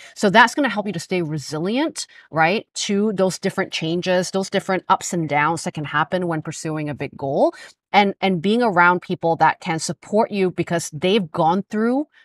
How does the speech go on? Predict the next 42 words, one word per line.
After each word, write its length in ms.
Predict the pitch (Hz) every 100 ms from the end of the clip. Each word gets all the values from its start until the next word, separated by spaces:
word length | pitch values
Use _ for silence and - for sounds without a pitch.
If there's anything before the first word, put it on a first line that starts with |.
| _ _ -
the 100 | 180
similar 420 | - 185 170 156
pathway, 500 | - 147 - 220 240
they've 240 | 208 190
gone 280 | 147 165 180
through 160 | 202 185
the 100 | 165
trenches 640 | - - 139 - 220 220
that 140 | - 147
you're 120 | 156
about 340 | 139 151 143
to 100 | -
get 180 | 151 139
into, 440 | 117 156 - 277 359 - - -
that 380 | 156 180 202 -
is 180 | 185 - -
way 400 | 175 170 214 220
better 220 | 175 160
feedback 480 | - 160 220 226 196
and 160 | 175 165
way 160 | 170
better 240 | 165 165 160
advice 420 | 135 139 190 262
than 100 | 180
someone 260 | - 170 160
who 80 |
hasn't 320 | 151 156 147 139
done 180 | 190
it 80 | 233
before 420 | 170 - 139 143 - - -
and 100 | 180
has 140 | 170
tons 220 | - 175
of 80 | 151
opinions 420 | 143 160 147 147
to 100 | -
give 160 | 135 123
you, 120 | - - _ _ 135
right? 260 | 160 254 _ _ _ _ _ - 170
But 240 | 214 - _ _
if 160 | 240 208
you, 200 | 226